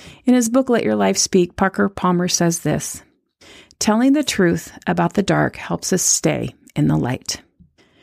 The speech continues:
One tool that I have found very helpful is the practice of lament. I know this sounds really terrible, but stay with me here. I heard about this practice while I was at grad school. Our teacher, J R Briggs, shared this, and I can tell you it has been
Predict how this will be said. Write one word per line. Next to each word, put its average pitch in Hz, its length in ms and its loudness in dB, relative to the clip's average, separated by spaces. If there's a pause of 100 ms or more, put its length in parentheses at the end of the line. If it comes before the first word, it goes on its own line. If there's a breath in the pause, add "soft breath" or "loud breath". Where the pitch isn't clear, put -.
(240 soft breath)
One 202 360 4
tool 190 380 2
that 190 120 2
I 180 100 4
have 175 160 0
found 180 280 2
very 170 240 4
helpful 160 540 -4 (120)
is 170 160 -4
the 175 80 -4
practice 151 460 -4
of 160 180 -6
lament. 156 540 -2 (720 loud breath)
I 202 140 2
know 190 380 2
this 185 160 0
sounds 165 280 4
really 185 260 0
terrible, 165 420 0
but - 160 -2
stay 190 240 2
with 165 220 -4
me 170 120 4
here. 160 320 -2 (800 loud breath)
I 220 80 0
heard 233 160 0
about 208 200 -2
this 226 140 2
practice 190 440 0
while 180 120 0
I 165 100 0
was 180 140 0
at 214 100 0
grad 160 220 0
school. 196 400 -2 (800 loud breath)
Our 202 100 2
teacher, 220 280 2
J 196 220 2
R 202 100 0
Briggs, 170 280 0
shared 175 340 0
this, 170 320 -2
and 196 140 0
I 175 120 2
can 220 160 2
tell 170 200 0
you 160 220 2
it - 180 0
has 185 260 -4
been 170 340 0